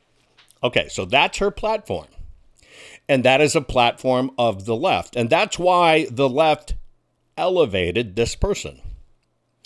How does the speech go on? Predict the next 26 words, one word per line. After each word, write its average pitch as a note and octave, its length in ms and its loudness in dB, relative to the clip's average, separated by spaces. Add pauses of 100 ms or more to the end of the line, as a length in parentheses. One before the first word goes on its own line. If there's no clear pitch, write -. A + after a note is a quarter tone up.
And A2 340 0
she's B2+ 460 -4
a C#3 80 0
woman, G#2+ 360 -2
we G#2+ 120 -4
can G#2 160 -6
only F#2 260 -4
assume, F#2+ 560 -6
right? F2+ 480 -2
<laughs> - 960 -10
And C#3 400 0
she C#3+ 140 -2
happens B2+ 480 0
to A#2+ 100 -6
be A#2 140 -2
a A2+ 80 0
black F#2+ 300 -2
American. A#2+ 460 -4 (1160)
And C#3+ 140 2
so, F3+ 260 6
see, F#3 240 4
there's D3+ 240 2
a C3+ 80 2
tremendous F#3+ 1200 0
amount D#3 580 2
of C3 340 2